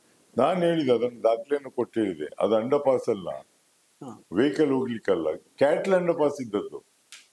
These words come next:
Speaker 2: ಹೌದು.
Speaker 1: ಅದಕ್ಕೋಸ್ಕರ ಬೇಡ ಅಂತ
Speaker 2: ಬೇಡ.
Speaker 1: ಹೇಳಿದ್ದು ನಾನು. ಕಡೆಗೆ ಎಲ್ಲ ಒಪ್ಪಿದ್ರು, Cattle ಅಂಡರ್‌ಪಾಸ್ ಅನ್ನು ತೆಗೆದು ಬ-, ಬನ್ನಂಜೆಯಿಂದ ಅಮ್ಮಲ್ಪಾಡಿ ಸೈಡಿಗೆ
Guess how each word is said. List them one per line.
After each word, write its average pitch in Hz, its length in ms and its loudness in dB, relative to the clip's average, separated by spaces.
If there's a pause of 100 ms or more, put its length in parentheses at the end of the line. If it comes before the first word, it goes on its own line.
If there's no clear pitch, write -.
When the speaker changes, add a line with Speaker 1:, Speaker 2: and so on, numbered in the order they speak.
(140)
Speaker 2:
ಹೌದು. 147 280 -4
Speaker 1:
ಅದಕ್ಕೋಸ್ಕರ 175 580 2
ಬೇಡ 156 260 2
ಅಂತ 143 120 -2
Speaker 2:
ಬೇಡ. 120 100 0
Speaker 1:
ಹೇಳಿದ್ದು 95 300 -6
ನಾನು. 78 260 -10
ಕಡೆಗೆ 165 300 2
ಎಲ್ಲ 151 140 0
ಒಪ್ಪಿದ್ರು, 98 440 -4 (420)
Cattle 117 320 2
ಅಂಡರ್‌ಪಾಸ್ 113 480 -2
ಅನ್ನು 98 140 -8
ತೆಗೆದು 95 500 -6 (540)
ಬ-, 95 880 0
ಬನ್ನಂಜೆಯಿಂದ 151 720 0 (360)
ಅಮ್ಮಲ್ಪಾಡಿ 117 600 0
ಸೈಡಿಗೆ 80 580 -6